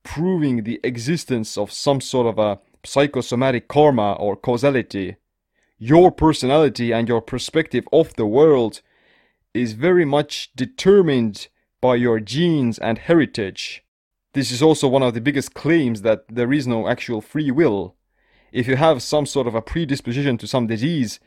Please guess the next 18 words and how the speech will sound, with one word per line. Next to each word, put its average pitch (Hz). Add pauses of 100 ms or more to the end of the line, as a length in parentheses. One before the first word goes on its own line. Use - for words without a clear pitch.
(380)
then 127
you're 123
gonna 120
behave 143
differently, 120 (420)
and 110
if 117
your 123
family 131
has 117
certain 131
values 135
or 113
beliefs 117
such 110
as 101
religious 123
practices, 110